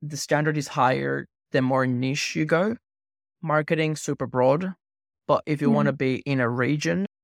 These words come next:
Speaker 1: then there have to be, like, region-specific initiatives. And I'm thinking of ways that we could recreate playbooks of the regions where we have the most activity, like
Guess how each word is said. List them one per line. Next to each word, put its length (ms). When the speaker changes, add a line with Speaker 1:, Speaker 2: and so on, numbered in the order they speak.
Speaker 1:
then 140
there 120
have 240
to 100
be, 140
like, 220
region-specific 920
initiatives. 600
And 340
I'm 140
thinking 540
of 340
ways 640
that 140
we 140
could 260
recreate 840
playbooks 640
of 80
the 140
regions 420
where 100
we 120
have 180
the 80
most 320
activity, 640
like 100